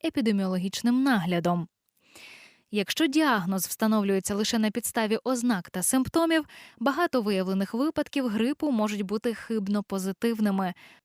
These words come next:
тобто випадками, які вважають випадками грипу, однак які насправді були спричинені іншим типом інфекції. Неспецифічність та значна кількість ознак і симптомів також мають значення для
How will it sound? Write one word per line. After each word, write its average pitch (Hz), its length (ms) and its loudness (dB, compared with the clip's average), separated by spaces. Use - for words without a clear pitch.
тобто 208 360 -2
випадками, 247 800 -2
які 294 280 -2
вважають 226 560 0
випадками 226 540 0
грипу, 302 460 0
однак 220 360 0
які 220 220 -2
насправді 247 540 -2
були 185 220 0
спричинені 254 720 2
іншим 247 500 2
типом 180 460 -4
інфекції. 175 800 -2
Неспецифічність 285 960 -2
та 214 140 0
значна 226 440 0
кількість 208 500 -2
ознак 220 380 0
і 196 60 -2
симптомів 285 580 0
також 254 400 0
мають 190 260 0
значення 240 500 2
для 226 220 2